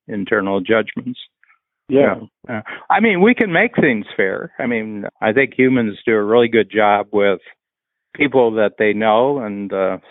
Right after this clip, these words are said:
Speaker 1: situation
Speaker 2: Mm.
Speaker 1: they live in. They, they create something called fairness, but it's made up. Yeah. I mean, look at the rules of sports. You know, the rules
Speaker 2: Yeah.
Speaker 1: of sports are, yeah, yeah.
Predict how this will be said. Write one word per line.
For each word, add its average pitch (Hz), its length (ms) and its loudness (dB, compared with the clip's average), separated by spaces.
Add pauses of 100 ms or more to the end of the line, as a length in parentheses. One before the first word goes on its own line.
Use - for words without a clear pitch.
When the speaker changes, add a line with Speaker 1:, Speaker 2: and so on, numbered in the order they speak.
Speaker 1:
situation 104 460 0
Speaker 2:
Mm. 98 80 0
Speaker 1:
they 98 60 -4
live 113 200 -4
in. 101 320 -8
They, 104 340 2 (540)
they - 120 -2
create 139 460 0
something 110 400 -2
called 107 360 -2
fairness, 143 420 -2 (100)
but 107 120 -4
it's 101 180 -12
made 113 240 -4
up. 110 380 0
Yeah. 175 160 0 (500)
I 175 80 2
mean, 165 400 0
look 165 240 0
at 139 200 0 (100)
the 127 80 -6
rules 143 400 0
of 120 80 -8 (120)
sports. 139 460 0 (500)
You - 80 -14
know, 104 120 -8
the 101 80 -8
rules 107 260 2
Speaker 2:
Yeah. 104 160 4
Speaker 1:
of 98 140 -14
sports - 440 0
are, 101 280 0 (580)
yeah, 123 220 2 (140)
yeah. 110 240 0